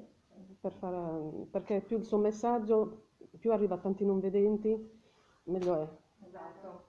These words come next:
Speaker 1: esatto.
Speaker 2: Prego, grazie.
Speaker 1: Eh, allora,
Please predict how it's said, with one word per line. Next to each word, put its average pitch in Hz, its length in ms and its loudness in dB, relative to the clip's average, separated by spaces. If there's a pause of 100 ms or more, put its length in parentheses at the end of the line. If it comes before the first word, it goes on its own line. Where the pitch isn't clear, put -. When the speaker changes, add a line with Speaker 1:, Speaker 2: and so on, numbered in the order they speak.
(140)
Speaker 1:
esatto. 160 320 -20 (640)
Speaker 2:
Prego, 175 300 -4
grazie. 180 380 -4 (640)
Speaker 1:
Eh, 240 760 -8
allora, 175 720 -12